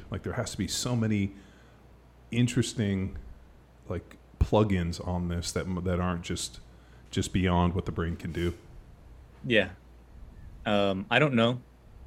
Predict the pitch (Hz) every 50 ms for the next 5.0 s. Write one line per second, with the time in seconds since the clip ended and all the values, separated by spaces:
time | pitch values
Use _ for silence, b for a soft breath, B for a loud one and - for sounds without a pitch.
0 | - - 127 120 110 - 123 107 - 117 113 113 107 107 110 104 107 - 104 92
1 | 104 104 101 101 101 101 - 98 98 95 104 113 113 - - - - - - -
2 | - - - - - - - - - - - - 101 98 95 95 92 92 92 95
3 | 98 - - 113 101 - 123 113 117 117 113 104 117 110 107 110 101 104 104 101
4 | - - - 107 98 98 101 98 95 95 - 107 104 - - 98 92 101 -